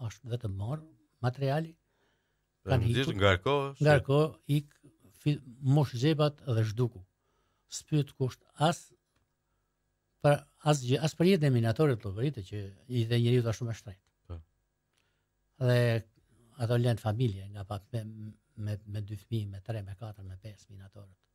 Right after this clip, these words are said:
Speaker 1: Pra, jeta e tyre varet në fijet e, fijen e perit. Pra, ne thonë që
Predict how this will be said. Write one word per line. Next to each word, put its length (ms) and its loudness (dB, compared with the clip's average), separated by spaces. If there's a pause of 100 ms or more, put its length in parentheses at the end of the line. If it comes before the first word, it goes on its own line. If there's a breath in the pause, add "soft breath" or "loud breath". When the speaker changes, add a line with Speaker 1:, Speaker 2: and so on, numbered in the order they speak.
(520)
Speaker 1:
Pra, 320 0
jeta 280 -10
e 60 -10
tyre 280 -6
varet 260 -4
në 80 -18
fijet 260 -12
e, 80 -18 (260)
fijen 180 -6
e 60 -12
perit. 360 -6
Pra, 140 -12
ne 140 -6
thonë 320 -2 (680)
që 120 -8